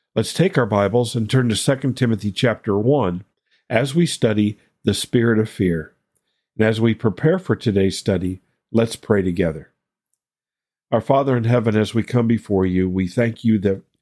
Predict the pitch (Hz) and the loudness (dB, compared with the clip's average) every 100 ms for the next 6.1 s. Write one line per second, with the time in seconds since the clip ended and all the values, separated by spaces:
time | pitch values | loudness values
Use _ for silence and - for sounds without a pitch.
0 | _ 117 117 90 110 120 107 101 92 - | _ 2 2 0 0 0 0 0 -2 -4
1 | 90 - 131 104 92 - _ _ - 107 | -6 0 2 2 0 -6 _ _ -2 0
2 | 101 113 110 117 92 - 92 - _ _ | 2 0 0 -2 -2 -2 -10 -10 _ _
3 | _ 143 90 208 110 - - 113 117 120 | _ -4 0 0 0 -4 0 2 2 2
4 | 139 - 104 - 104 85 - 110 104 98 | 0 -2 -6 -4 -2 -4 -2 -4 -2 -4
5 | 95 107 90 82 _ _ _ - 123 113 | -2 0 -2 -4 _ _ _ -4 0 0